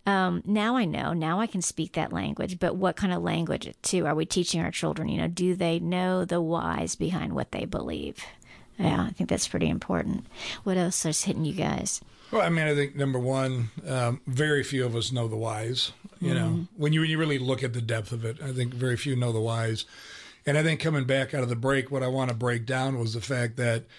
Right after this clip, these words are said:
Speaker 2: Christ died. The apostles went away afraid. They could have stayed in that room,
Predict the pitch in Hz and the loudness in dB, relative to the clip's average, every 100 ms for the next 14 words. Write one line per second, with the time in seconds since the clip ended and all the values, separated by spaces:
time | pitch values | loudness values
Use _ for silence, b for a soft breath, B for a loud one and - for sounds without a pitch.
0 | B B - 165 160 135 127 131 120 120 | B B 0 2 4 2 2 2 2 2
1 | 117 104 B B B 139 135 117 180 180 | 0 -4 B B B 2 2 4 2 4
2 | 190 147 127 - - 131 123 147 147 139 | 2 0 0 -2 -6 -4 2 2 4 4
3 | 131 127 120 - - 135 131 127 123 - | 2 2 -2 -4 -2 0 2 0 -2 -6
4 | B B B 143 180 240 226 - 165 151 | B B B 2 4 4 2 2 2 2
5 | 135 131 120 120 123 120 117 | 2 2 0 0 0 2 0